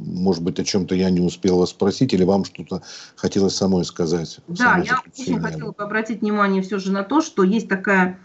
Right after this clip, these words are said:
Speaker 2: такой миф, страшный миф о том, что ведьма — это слуга дьявола, или ведьма, ее отцом является дьявол, там, и так далее. Я еще в начале нашей с вами беседы сказала, что ведьма — это ведающая мать, конечно, никакой не негативный персонаж, но я бы хотела обратить внимание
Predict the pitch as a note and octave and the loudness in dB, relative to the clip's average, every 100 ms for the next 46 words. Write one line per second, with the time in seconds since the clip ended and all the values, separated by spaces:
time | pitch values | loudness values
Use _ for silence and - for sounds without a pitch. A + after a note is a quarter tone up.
0 | - - G3 A#3 A3+ D4 F4 - G#3+ G#3 | -8 -4 4 6 8 8 4 -2 0 2
1 | F#3+ F#3+ F#3 C4 F4+ G#3 F#3 G#3+ G#3+ - | 2 2 2 2 2 0 -2 -4 -4 -4
2 | G3 F#3+ F3+ F3+ A3+ A#3+ F#3 F3+ F3+ F3+ | 0 2 2 2 0 2 2 2 2 0
3 | - F#3 F3+ G3 B3+ D#4 - _ E3+ G3 | 0 2 4 4 4 2 -4 _ -10 -6
4 | A#3 G#3+ G3+ F#3+ F#3 - _ _ F#3+ G3 | 0 0 0 -4 -8 -10 _ _ -4 -2
5 | G3 B3 B3 A3+ G3 F3+ F3 F#3 G3+ F#3+ | 0 0 2 4 4 4 2 2 2 2
6 | F#3 C4+ A#3+ F3+ E3+ F3 D#3+ - E3 E3+ | 0 2 2 4 2 2 0 -2 -2 2
7 | A#3+ C#4+ A#3+ A#3 F#3 F3+ F3 F3 G3 F#3+ | 4 4 2 -2 -2 -2 -4 -4 -2 -2
8 | F3+ - - _ _ F3+ A3+ A3 A3+ A3 | -2 -6 -20 _ _ 0 0 2 2 2
9 | G#3+ B3+ G3 G3 F#3+ F3 G3 G3 F#3+ G#3 | 2 0 2 2 0 -2 -2 0 2 2
10 | G#4 E4 - G#3 G#3 F#3+ F#3 G3+ G#3+ F#3+ | 2 4 2 2 4 2 0 0 2 2
11 | F#3+ F#3 G3+ F#3 F#3 F#3 A3 G4 - G#3+ | 2 2 2 2 2 2 2 2 2 0
12 | G3 F#3 F#3+ F#3+ F#3+ G#3+ G3 F#3+ G3 G#3 | -2 0 0 0 0 0 2 4 2 2
13 | A#3+ F#3 E3+ F3+ F#3+ F3+ E3+ G#3 C4+ C4 | 2 2 0 0 2 2 2 2 2 2
14 | G3+ G#3+ A3+ G#3 F#3+ F#3+ G3+ G#3 G3 D3 | 0 0 0 0 0 -2 0 2 4 2
15 | C#3+ | 0